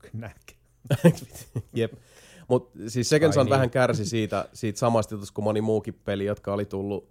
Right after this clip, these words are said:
Speaker 2: tota, G T A vitosen jälkeen, siis avoimen maailman pelit. Et kun se on se vedenjakajan hetki kuitenkin se G T A viis, kun puhutaan niin kun avoimen maailman peleistä, et se, et kun on niin kun avoin maailma ja sit tää hiekkalaatikko-osasto,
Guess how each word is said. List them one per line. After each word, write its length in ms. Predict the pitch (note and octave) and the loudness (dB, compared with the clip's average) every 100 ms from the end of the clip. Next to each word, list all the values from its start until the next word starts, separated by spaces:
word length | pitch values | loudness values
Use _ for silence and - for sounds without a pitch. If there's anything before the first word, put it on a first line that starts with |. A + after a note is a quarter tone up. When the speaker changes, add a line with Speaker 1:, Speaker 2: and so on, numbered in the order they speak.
| _ | _
Speaker 2:
tota, 400 | F#2+ F#2+ G2 F#2 - G#2 | -8 -6 -6 -6 -10 -6
G 40 | A2 G2 | -2 -2
T 40 | |
A 180 | G#2 G2 | -2 -2
vitosen 380 | G2+ G2+ G2 G2 | -4 -6 -4 -4
jälkeen, 400 | G2 G2 F#2+ F#2+ | -4 -6 -8 -10
siis 120 | F#2+ | -6
avoimen 320 | A2+ A2 G2 | -4 -2 -2
maailman 320 | F#2 F2 F2+ A2+ | -4 -6 -6 -6
pelit. 440 | C#2+ D2 - - _ _ _ _ _ _ | -8 -8 -14 -20 _ _ _ _ _ _
Et 140 | - - | -12 -10
kun 260 | G2 G2 - | -8 -10 -10
se 120 | - | -6
on 140 | G2+ A2 | -4 -2
se 120 | B2+ | 4
vedenjakajan 580 | C#3 B2+ A2+ G#2+ G2 G2+ | 6 6 4 0 -2 -2
hetki 280 | G2 - | -4 -6
kuitenkin 320 | F2+ F#2+ G2 G2+ | -8 -8 -8 -10
se 80 | |
G 40 | - G2+ G2 | -8 -8 -4
T 40 | G2 | -6
A 100 | G2 | -6
viis, 420 | F#2+ F#2+ F#2+ - - _ _ _ - | -6 -8 -8 -10 -14 _ _ _ -6
kun 220 | G#2+ F#2 | -4 -2
puhutaan 580 | G#2 G2+ F2+ F2+ F#2+ D#2 _ _ _ | -4 -4 -4 -6 -6 -10 _ _ _
niin 140 | G2+ | -8
kun 100 | G2+ G2+ | -6 -6
avoimen 340 | G#2+ A2+ G#2 | 0 0 0
maailman 260 | G2+ G2 F#2 | -2 -4 -4
peleistä, 340 | F#2 G2 - | -6 -6 -10
et 120 | D#2+ | -10
se, 120 | - | -4
et 100 | F#2+ | -4
kun 140 | - G2 | -4 -6
on 80 | G2 | -6
niin 80 | |
kun 180 | F#2+ F#2+ - _ _ _ _ _ | -6 -10 -10 _ _ _ _ _
avoin 520 | B2 A#2+ A#2 A2 A2 A2 - | 2 4 4 4 -2 -8 -4
maailma 340 | G#2 G#2 G2+ | -2 0 -2
ja 40 | G2+ | -6
sit 140 | G2 | -6
tää 320 | - G#2 G2+ - | -4 -2 -2 -4
hiekkalaatikko-osasto, 1600 | A2 G#2 - G2+ F#2 F#2 - - G#2 - - F#2 G2 F#2 - G#2 | -4 -4 -4 -4 -4 -6 -10 -8 -8 -10 -14 -10 -8 -10 -8 -10